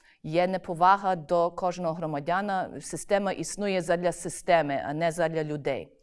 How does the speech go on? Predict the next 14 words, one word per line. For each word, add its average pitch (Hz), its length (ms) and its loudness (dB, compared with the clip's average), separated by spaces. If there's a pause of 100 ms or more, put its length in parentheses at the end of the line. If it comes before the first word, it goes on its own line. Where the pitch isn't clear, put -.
(460)
А 170 120 2
навпаки, 175 640 0
це 214 160 -4
повинно 190 400 -2
бути 190 320 -2
так, 196 360 0
що - 440 -2 (180)
кожен 208 340 2
громадянин 180 720 0
повинен 190 500 -4
бути, 175 440 -2 (580)
а, - 380 -12 (340)
повинен 190 400 0
бути, 175 440 -4